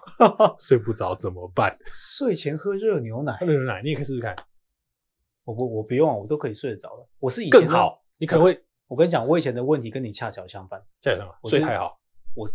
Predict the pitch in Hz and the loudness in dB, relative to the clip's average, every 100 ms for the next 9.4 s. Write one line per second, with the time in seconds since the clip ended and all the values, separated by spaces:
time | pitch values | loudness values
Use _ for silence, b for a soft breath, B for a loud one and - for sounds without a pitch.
0 | - 117 110 - 147 123 104 95 123 113 | -2 -2 -2 0 0 0 -2 -4 -4 -4
1 | - 98 - _ - - - _ _ _ | -8 -10 -12 _ -18 -18 -20 _ _ _
2 | 160 - _ _ - - _ - 170 123 | 0 0 _ _ -20 -20 _ 0 2 2
3 | 139 156 - 143 151 143 - 127 90 - | -2 0 2 4 2 0 0 0 -2 -8
4 | _ - 127 - - 120 185 180 170 160 | _ -8 -8 -8 -12 -4 -2 2 2 4
5 | 226 117 127 165 127 120 _ - 113 107 | 2 2 2 2 2 0 _ -20 -18 -20
6 | - _ _ - 135 165 220 120 135 196 | -20 _ _ -4 4 4 4 -4 0 0
7 | 208 - 214 185 170 156 151 151 - _ | -2 2 2 4 2 2 0 -2 -14 _
8 | 131 156 - 208 147 110 - 117 160 131 | -2 0 2 4 2 0 -8 -8 -6 -6
9 | 131 131 131 135 | -8 -6 -6 -8